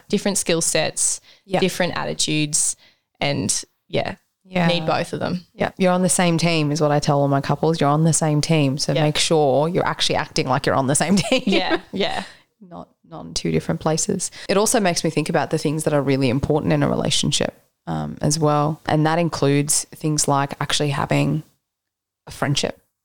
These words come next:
Speaker 1: Mm.
Speaker 2: with the person that you're in a relationship with, uh, that you actually want to hang out with them, that you like spending time with them,
Speaker 1: Mm.
Speaker 2: which means that with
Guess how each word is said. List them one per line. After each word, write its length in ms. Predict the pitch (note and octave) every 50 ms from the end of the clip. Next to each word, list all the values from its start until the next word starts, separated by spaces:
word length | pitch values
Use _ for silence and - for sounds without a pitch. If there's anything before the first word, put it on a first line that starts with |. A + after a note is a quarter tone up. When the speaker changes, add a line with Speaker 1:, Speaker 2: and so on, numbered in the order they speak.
| _ -
Speaker 1:
Mm. 200 | F#3+ F#3 F3+ F3+
Speaker 2:
with 100 | F3 -
the 60 | D#3+
person 320 | - - D3 D3 - - D3+
that 120 | - -
you're 120 | - G1+
in 100 | - - -
a 60 | -
relationship 560 | - - - D#3 - - E3 - - - - -
with, 220 | - - - - - _ _ - - - _ _ _ _ -
uh, 160 | E3 D3+ D3
that 140 | D#3 - -
you 120 | D3 D#3+ - -
actually 360 | D3+ C#3+ - - - D#3+ D3+
want 240 | D3 C#3+ B2+ C#3+ -
to 80 | - G3
hang 160 | F3+ G#3 E3
out 160 | C#3+ C3+ -
with 160 | - A3 -
them, 300 | - D#3+ D3 D#3+ E3 D#3 - -
that 100 | - E3
you 180 | E3 E3 D#3+
like 340 | D#3 D3+ D3 C#3+ E3 G3+ -
spending 320 | - - - E3+ E3 D#3+
time 260 | D#3 - D3+ C#3 D#3 F#3
with 120 | F#3+ F3+
them, 320 | - D3+ - D#3 D#3 D#3 - - - _
Speaker 1:
Mm. 240 | G3+ F#3+ F#3+ F#3+ - - _ _ _ -
Speaker 2:
which 280 | F3+ G3+ - - - -
means 320 | F#3+ G3 G3+ G#3 G3+ G3
that 160 | - F#3+ -
with 120 | F3+ F3+